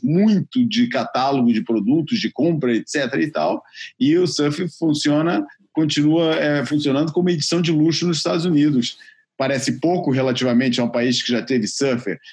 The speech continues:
surfing, breakout, é, East Coast, não sei quanto que chamava, a revista que tinha lá, na East, acho que era East Coast Magazine mesmo que chamava. É, enfim, teve essas, acho que teve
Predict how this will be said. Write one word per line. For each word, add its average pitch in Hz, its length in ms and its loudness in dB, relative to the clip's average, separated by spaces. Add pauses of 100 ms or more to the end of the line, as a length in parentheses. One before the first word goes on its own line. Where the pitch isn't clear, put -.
surfing, 117 580 -2 (240)
breakout, 120 960 -2 (280)
é, 110 480 -2
East 120 260 0
Coast, 131 480 0
não 123 340 4
sei 120 200 0
quanto 127 340 -2
que - 80 -10
chamava, 117 480 -2
a 107 40 -2
revista 107 360 -2
que 101 100 -4
tinha 113 280 -4
lá, 110 140 -2
na 113 100 -2
East, 107 200 -2 (300)
acho 120 160 -4
que 143 60 -4
era 143 80 -2
East 147 160 -2
Coast 151 260 -2
Magazine 127 500 0
mesmo 107 240 0
que - 80 -10
chamava. 98 480 -4 (460)
É, 110 420 -2 (380)
enfim, 131 460 0
teve 143 160 -2
essas, 131 340 -2
acho 127 240 -2
que - 60 -16
teve 165 180 0